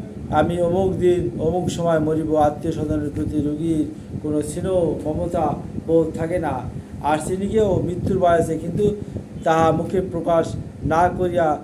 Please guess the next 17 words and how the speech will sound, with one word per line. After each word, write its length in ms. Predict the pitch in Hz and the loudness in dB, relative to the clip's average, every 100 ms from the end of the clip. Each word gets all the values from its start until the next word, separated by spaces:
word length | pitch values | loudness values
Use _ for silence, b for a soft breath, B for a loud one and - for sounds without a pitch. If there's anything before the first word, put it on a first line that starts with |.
| - - - - - - | -6 -6 -8 -10 -8 -4
হৃদয়ে 480 | 170 185 196 190 180 | -2 4 6 6 2
পোষণ 420 | 175 175 190 190 | -2 -6 -6 -4
করে। 300 | 190 170 139 120 - - - - - - | -2 -2 -2 -6 -10 -10 -10 -12 -12 -6
রোগী 520 | 165 202 214 202 - - - - - - - | 0 2 2 -2 -4 -8 -10 -10 -10 -8 -6
মনে 340 | 165 180 202 | -2 0 0
করে 340 | 208 214 202 185 | 2 2 2 0
যে, 360 | 180 190 175 156 - - - - - - - - - - - - - - | 2 2 0 -4 -8 -10 -12 -12 -12 -10 -10 -12 -14 -14 -14 -14 -14 -8
"বোধ 280 | 170 208 208 | 0 2 4
হয় 300 | 180 175 156 - - - - - - | 4 4 2 -6 -12 -14 -12 -10 -4
আর 340 | 160 165 160 135 123 | 0 2 2 0 -4
বাঁচিব 380 | 156 156 180 165 | -4 -2 -4 -2
না," 300 | 151 127 - - - - - | -2 -4 -8 -10 -12 -12 -8
আবার 480 | 151 160 170 165 143 | -4 0 2 2 0
জীবনের 300 | 160 165 160 | -4 -2 -2
আশাও 480 | 156 156 175 170 165 | -4 -4 -4 0 2
একেবারে 460 | 165 160 160 160 156 | 0 0 -2 -2 -4
ত্যাগ 140 | 165 | -6